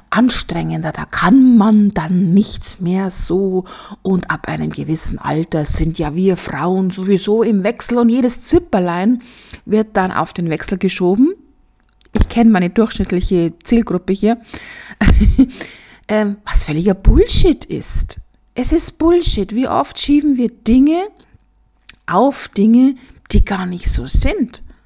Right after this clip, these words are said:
die damit gar nichts zu tun haben. Also mach dich frei, schau die Dinge frei an, ohne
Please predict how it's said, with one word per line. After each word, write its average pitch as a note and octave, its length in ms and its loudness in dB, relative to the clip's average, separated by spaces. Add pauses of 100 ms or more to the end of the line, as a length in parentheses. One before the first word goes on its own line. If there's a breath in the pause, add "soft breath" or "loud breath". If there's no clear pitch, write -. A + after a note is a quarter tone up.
(180 soft breath)
die B3 120 -2
damit C4+ 340 -2
gar C#4 180 -8
nichts C#4+ 300 -8
zu - 140 -10
tun - 340 -6 (160)
haben. C#3+ 760 -10 (520 loud breath)
Also A3 220 -2
mach G#3+ 360 -2
dich - 280 -8
frei, F#3+ 680 -6 (360 soft breath)
schau A3+ 380 -2
die B3+ 180 0
Dinge C4 320 0
frei F3 640 -10 (180)
an, A3 420 -2 (320 loud breath)
ohne A3+ 500 0